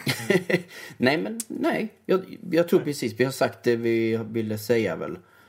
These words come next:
Speaker 1: Eh, det finns ju fler spel och så vidare, men som sagt, det, jag hoppas att den får, att den upple-, återupplivas. Och jag hoppas i synnerhet att Burnout Paradise Remastered är ett tecken på att E A faktiskt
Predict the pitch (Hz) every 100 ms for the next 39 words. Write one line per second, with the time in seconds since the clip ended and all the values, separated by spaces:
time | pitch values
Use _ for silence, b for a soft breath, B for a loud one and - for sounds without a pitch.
0 | b b - 98 98 95 95 113 120 117
1 | 117 - 110 104 - 107 98 92 - 107
2 | 110 98 101 110 110 139 - - - -
3 | - 127 135 139 131 131 123 113 - _
4 | _ _ - 180 160 147 117 110 117 110
5 | - 110 107 - 104 104 - 117 110 117
6 | 117 104 92 95 113 117 107 87 92 95
7 | 95 B B B B 113 107 107 110 107
8 | _ 123 110 - - 165 160 120 107 90
9 | - - _ _ - 90 - - 104 107
10 | 101 101 110 98 98 95 101 104 92 -
11 | 95 90 - B B B - 104 101 -
12 | - - 123 - - 98 95 98 - -
13 | 104 98 92 - 95 - 95 92 -